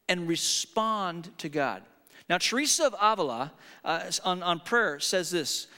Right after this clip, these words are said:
"The important thing in prayer is not to think much, but to love much."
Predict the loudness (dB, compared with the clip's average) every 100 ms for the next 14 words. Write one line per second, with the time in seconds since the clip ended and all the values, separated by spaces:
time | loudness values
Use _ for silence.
0 | -6 -2 0 2 0 0 -4 -2 -2 0
1 | 2 2 -2 0 2 0 -2 -4 -4 -2
2 | -2 -2 0 0 0 -4 -2 -2 0 0
3 | 0 -2 -4 -6 -8 -8